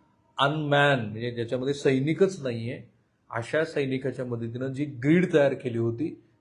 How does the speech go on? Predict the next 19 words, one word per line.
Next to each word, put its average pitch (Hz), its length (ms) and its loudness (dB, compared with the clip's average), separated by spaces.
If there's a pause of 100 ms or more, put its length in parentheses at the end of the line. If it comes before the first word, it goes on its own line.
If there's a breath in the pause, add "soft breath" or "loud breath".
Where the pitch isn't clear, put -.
त्याच्या 131 260 -2
मदतीनं 127 460 -6
पाकिस्तानचा 120 720 -6
धुव्वा 139 540 2
उडवला. 113 360 0
किती 143 300 -6
मिनिटात? 165 380 -4 (640)
तेवीस 170 380 8
मिनिटामध्ये. 113 440 -4
हे 131 40 -4
भारत 127 220 4
सरकारचं 139 480 -4
ऑफिशियल 156 480 -4
स्टेटमेंट 107 480 -10
आहे. - 180 -20 (560 soft breath)
Air 208 200 12
defense 226 340 4
system 220 360 -6 (340)
detect 151 440 0